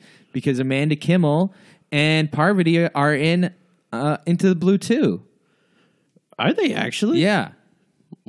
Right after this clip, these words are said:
Speaker 2: Uh, main characters or
Speaker 1: No.
Speaker 2: just, like
Speaker 1: No, cameo.
Speaker 2: Oh, okay.
Speaker 1: Yeah. Um, uh, and, uh, I saw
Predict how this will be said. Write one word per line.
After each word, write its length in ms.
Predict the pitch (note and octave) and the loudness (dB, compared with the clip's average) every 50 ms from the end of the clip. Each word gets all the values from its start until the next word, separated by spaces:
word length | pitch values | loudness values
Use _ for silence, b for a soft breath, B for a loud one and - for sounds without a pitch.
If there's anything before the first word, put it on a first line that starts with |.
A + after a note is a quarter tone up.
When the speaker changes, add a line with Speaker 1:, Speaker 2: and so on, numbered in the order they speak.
| - - _ _ - | -20 -20 _ _ -4
Speaker 2:
Uh, 140 | C3 B2+ - - | -4 -4 -2 -2
main 320 | C3+ B2+ C3+ D3 D#3+ D#3+ | 0 0 0 0 -2 -2
characters 520 | - B2 B2 F3 D4 - C4 D4+ E4+ C4 F3 | -2 -2 -2 -2 -2 -4 -4 -4 -4 -2 -2
or 180 | A#2+ G#2+ G#2 | -2 0 0
Speaker 1:
No. 80 | G#2+ G2 | 0 0
Speaker 2:
just, 240 | F2 A#2+ - - - | -2 -6 -8 -12 -12
like 400 | - G#2 G2+ F2+ F2+ F2+ - - | -10 -8 -8 -8 -8 -10 -14 -14
Speaker 1:
No, 220 | G#2+ F#2+ C2+ - - | -14 -12 -12 -14 -16
cameo. 480 | - - F2 F2 - - - - - A#2+ - _ _ _ _ - | -16 -14 -14 -14 -14 -14 -16 -16 -18 -20 -20 _ _ _ _ -8
Speaker 2:
Oh, 220 | - A2 - D#4+ G4 | -4 -2 -2 -2 -2
okay. 260 | - - G#3 G3+ - - _ - | -4 -4 -4 -4 -4 -6 _ -8
Speaker 1:
Yeah. 280 | - G2+ G2 E2 D#2+ - - _ _ _ _ _ - | -6 -6 -4 -6 -8 -12 -18 _ _ _ _ _ -16
Um, 480 | A#2 A#2 A2+ A2+ A2 A2 G#2+ A2 G#2+ | -14 -10 -8 -6 -2 0 0 0 0
uh, 400 | G#2 G#2 G#2 G2+ G2 F#2+ F#2 - - | 0 0 0 0 0 -2 -4 -4 -6
and, 420 | - G#2 G#2+ G#2 G2+ G2 G2 F#2+ G2+ | -6 -4 -2 -2 0 -2 -2 -2 -2
uh, 220 | G2+ G2 G2 G2 - - | -2 -2 -2 -4 -4 -4
I 320 | G2 G#2+ G#2 F#2 F#2+ G#2 | -4 -2 -2 -2 -2 -4
saw 680 | G#2 - - G#2+ G#2 F#2+ F2+ F#2 G2+ A#2 C3 C#3 C#3 | -4 -4 -4 -2 -2 0 0 0 0 0 0 -2 -4